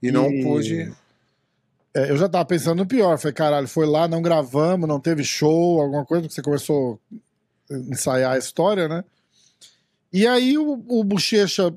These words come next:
Speaker 2: acabou que tava vindo gravar, e aí ele falou, "Vou arrumar", arrumou uma outra coisa pra fazer também, pra, acho que pra aproveitar a viagem, porque, pô, é três horas, né?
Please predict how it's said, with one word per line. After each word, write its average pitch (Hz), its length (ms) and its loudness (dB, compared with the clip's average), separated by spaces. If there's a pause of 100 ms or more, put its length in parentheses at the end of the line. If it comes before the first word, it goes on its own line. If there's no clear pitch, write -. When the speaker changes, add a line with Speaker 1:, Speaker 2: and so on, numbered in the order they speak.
(260)
Speaker 2:
acabou 165 380 -2
que 156 160 -6 (160)
tava 160 220 0
vindo 160 180 -2
gravar, 143 680 0 (840)
e 160 100 2
aí 156 140 4
ele 151 140 -2
falou, 156 320 2
"Vou 156 180 2
arrumar", 147 440 0
arrumou 143 440 -2
uma 139 160 -2
outra 160 320 0
coisa 139 240 -2
pra 127 80 -12
fazer 131 300 -2
também, 147 360 -4
pra, 143 240 0 (120)
acho 120 160 -8
que - 40 -20
pra 123 140 -2
aproveitar 117 460 -4
a - 20 -2
viagem, 113 320 -4
porque, - 180 -12
pô, 156 160 0
é 117 40 -4
três 113 320 -6
horas, 202 260 -2
né? 196 140 -4